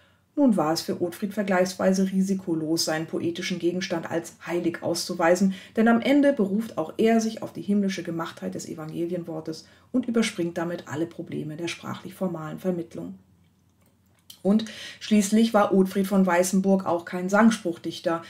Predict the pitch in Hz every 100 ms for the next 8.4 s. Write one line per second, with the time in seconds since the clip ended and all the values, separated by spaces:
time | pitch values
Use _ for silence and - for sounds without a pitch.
0 | - - 196 202 196 - 202 208 190 185
1 | 185 190 190 214 214 190 190 214 214 -
2 | 202 196 208 226 233 220 190 180 180 185
3 | 185 185 180 180 170 165 165 160 - 170
4 | 165 165 175 165 196 196 175 165 160 156
5 | 165 - 175 170 175 170 - - _ -
6 | 233 233 175 185 190 196 190 175 - 180
7 | 175 170 - 160 170 190 190 180 - 185
8 | 165 165 165 160